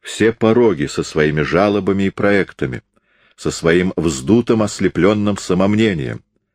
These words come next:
своим «я», доминировавшим над интересами борьбы и Родины. Смотрите книжки Маргулиеса,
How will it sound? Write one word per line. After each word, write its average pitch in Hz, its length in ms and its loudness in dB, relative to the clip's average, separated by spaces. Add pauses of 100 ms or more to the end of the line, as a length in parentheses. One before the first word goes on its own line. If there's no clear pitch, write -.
(300)
своим 87 520 0
«я», 87 360 0 (580)
доминировавшим 85 1000 0 (300)
над 76 180 -2
интересами 80 640 0
борьбы 71 680 -2
и 76 100 -2
Родины. 64 460 -2 (1200)
Смотрите 107 520 0
книжки 80 640 0 (440)
Маргулиеса, 101 1040 2